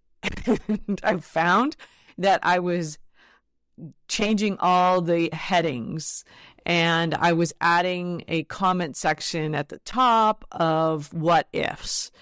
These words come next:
And as an entrepreneur, you, we, we consume a lot of content on social media and podcasts, et cetera. And I found myself asking myself, "What if?" So I'd listen to something, and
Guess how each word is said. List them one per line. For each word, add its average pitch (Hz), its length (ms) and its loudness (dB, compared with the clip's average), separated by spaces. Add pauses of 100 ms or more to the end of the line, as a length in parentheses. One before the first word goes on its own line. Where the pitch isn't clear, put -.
(380)
And 165 540 0
as 196 220 2
an 226 80 0
entrepreneur, 202 640 0
you, 165 320 -4
we, 180 500 0
we 185 220 0
consume 175 640 -2
a 156 120 0
lot 151 280 2
of 165 160 -4
content 185 680 -2
on 160 180 -2
social 156 300 -4
media 160 420 -2
and 143 100 -8
podcasts, 160 600 -2
et - 140 -10
cetera. 151 440 0 (380)
And 180 240 0
I 180 100 -2
found 254 340 -4
myself 254 440 -2
asking 190 520 0
myself, 156 540 -6
"What 165 480 0
if?" 156 460 -2 (320)
So 185 260 2
I'd 170 240 2
listen 254 320 2
to 202 80 0
something, 170 640 -4 (640)
and 165 540 0